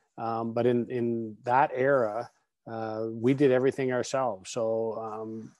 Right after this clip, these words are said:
at Bowling Green, we had two full-time assistants. At Mercyhurst, the next stop, we had, uh, a full-time assistant and then a, a part-time assistant who had to split duties on campus.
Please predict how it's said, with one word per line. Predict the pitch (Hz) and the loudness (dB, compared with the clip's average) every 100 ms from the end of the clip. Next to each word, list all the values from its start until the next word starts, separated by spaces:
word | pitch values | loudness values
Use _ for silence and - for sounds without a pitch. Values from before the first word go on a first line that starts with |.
| 139 | -2
at | 117 | 2
Bowling | 123 147 139 | 4 6 6
Green, | 143 147 | 4 4
we | 131 | 2
had | 113 | 2
two | - 156 | 2 2
full-time | - 131 - 127 120 | 2 -2 -2 -2 -4
assistants. | - 113 - 120 123 - | -4 -8 -10 -10 -12 -8
At | 139 123 107 - 120 | -2 -2 -2 -6 0
Mercyhurst, | 131 156 - 151 110 123 127 - - _ _ _ _ | 2 2 2 -2 0 0 -2 -6 -18 _ _ _ _
the | 120 113 | -8 -2
next | 131 - - | -2 -2 -2
stop, | 160 160 127 | 2 4 2
we | 123 | 2
had, | 127 127 123 117 | 4 4 2 0
uh, | 120 117 117 117 113 107 _ _ _ - | -2 -2 -2 -4 -6 -12 _ _ _ -12
a | 123 | -4
full-time | - 131 139 131 127 | 0 0 0 0 -2
assistant | - 127 - 135 120 _ _ _ _ - | -2 -6 -4 -6 -6 _ _ _ _ -8
and | 127 131 127 127 120 120 - | -4 -2 -2 -2 -2 -6 -10
then | 127 123 123 | -2 0 2
a, | 120 117 - - | 2 0 -2 -6
a | |
part-time | - - 175 - 127 110 | 0 4 2 2 0 0
assistant | - 117 - 104 | -2 -6 -6 -6
who | 117 | -4
had | 113 | -4
to | |
split | 107 - 139 110 | -6 0 0 4
duties | 123 117 117 120 | 4 4 2 -2
on | 110 | -4
campus. | - 143 135 - 107 | -2 -2 -2 -6 -12